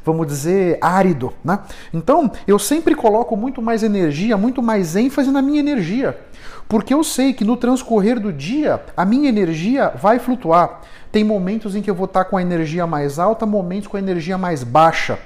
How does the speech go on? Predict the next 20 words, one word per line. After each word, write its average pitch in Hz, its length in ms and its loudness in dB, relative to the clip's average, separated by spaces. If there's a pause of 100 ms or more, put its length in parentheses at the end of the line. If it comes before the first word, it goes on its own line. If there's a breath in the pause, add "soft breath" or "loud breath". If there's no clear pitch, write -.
(720 loud breath)
Em 285 160 2
função 233 480 0
disso, 254 240 0
o 247 40 2
meu 254 120 2
alcance 247 400 0
vai 254 140 0
ser 247 140 -4
diferente, 233 720 -4 (160 loud breath)
a 190 80 2
maneira 220 360 2
com 254 140 -4
que 233 100 -4
eu 233 80 2
abordo 220 540 4
as 220 100 -4
pessoas 220 460 -4
vai 226 160 2
ser 233 140 -2
diferente, 214 680 -2